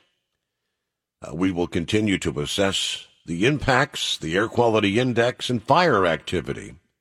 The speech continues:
Uh, Yosemite National Park will reopen to visitors when conditions improve and it's safe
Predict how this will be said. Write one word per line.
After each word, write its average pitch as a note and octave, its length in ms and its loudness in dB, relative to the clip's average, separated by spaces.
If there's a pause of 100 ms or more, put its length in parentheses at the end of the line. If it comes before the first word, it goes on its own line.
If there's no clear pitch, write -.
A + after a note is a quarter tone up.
(1300)
Uh, D2 200 -6
Yosemite A2+ 580 0
National A2 340 2
Park G#2+ 300 0
will D#2+ 240 0
reopen F#2+ 460 0
to D3 80 0
visitors C#3 520 -2
when F#2+ 200 0
conditions G#2 600 -2
improve A2+ 720 0
and G#2 140 2
it's A2 160 -4
safe B2+ 480 -2